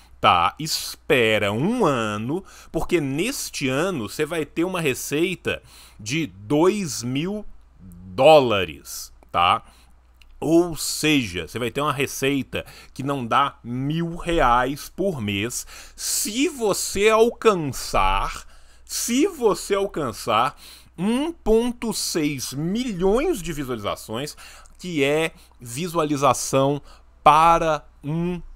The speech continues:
caralho, tá? Enquanto isso, tá? Você passou esse ano sem comer,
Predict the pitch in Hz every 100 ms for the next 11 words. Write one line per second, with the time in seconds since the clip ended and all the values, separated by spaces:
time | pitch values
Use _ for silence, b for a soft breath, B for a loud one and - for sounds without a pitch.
0 | - - - 165 180 165 123 127 131 123
1 | 107 98 92 71 - - - - 92 95
2 | 117 B B B 156 - - 202 262 247
3 | - 147 143 180 160 - - 85 - -
4 | - - - 101 110 - 139 143 139 143
5 | 127 - 113 107 - 180 - 214 156 113
6 | 110